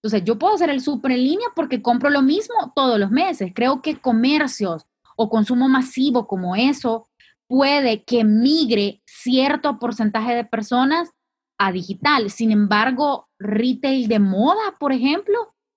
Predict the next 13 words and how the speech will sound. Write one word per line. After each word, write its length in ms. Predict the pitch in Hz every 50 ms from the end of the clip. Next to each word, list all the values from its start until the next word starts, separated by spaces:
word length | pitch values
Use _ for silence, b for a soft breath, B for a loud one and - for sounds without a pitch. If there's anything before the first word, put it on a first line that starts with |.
| _ _ _ -
yo 80 | 214 208
voy 140 | 220 269 294
a 80 | 311
preferir 460 | 262 - 320 262 - 262 254 254 247 226
siempre 800 | - - - 254 277 339 403 427 403 - - 214 190 165 - -
ir 420 | - 220 254 294 311 294 262 - _
y 140 | - 240 233
medirme 800 | 226 214 202 196 190 226 262 311 349 392 403 330 262 233 208 202
el 120 | 196 185
vestido, 640 | 170 180 165 - - - - 208 214 208 190 190 180
medirme 640 | 175 170 170 175 202 233 262 311 339 359 339 294 277
los 160 | 254 233 208
zapatos, 800 | 214 - - 202 202 208 214 208 - 214 202 208 208 208 202 -